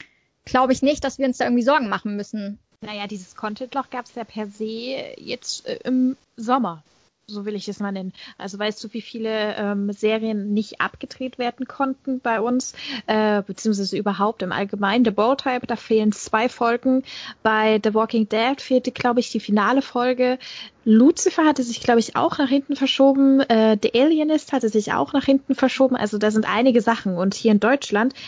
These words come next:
Speaker 2: haben wir auch Probleme gehabt am Anfang mit, äh, den Synchronstudios, dass die einfach nicht produziert, äh, werden konnten, äh, die, ähm, Synchronisierung, die deutschen, und dadurch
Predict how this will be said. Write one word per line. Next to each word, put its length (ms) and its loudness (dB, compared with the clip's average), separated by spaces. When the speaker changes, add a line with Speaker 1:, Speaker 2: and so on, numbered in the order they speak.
Speaker 2:
haben 160 6
wir 160 6
auch 140 -2
Probleme 380 4
gehabt 340 -2
am 100 -4
Anfang 340 0
mit, 400 -2
äh, 200 2
den 220 6
Synchronstudios, 1080 0
dass 220 -2
die 160 4
einfach 260 0
nicht 320 2
produziert, 680 0
äh, 220 4
werden 300 2
konnten, 720 0
äh, 380 2
die, 260 2
ähm, 680 4
Synchronisierung, 800 6
die 120 2
deutschen, 460 2
und 300 4
dadurch 420 2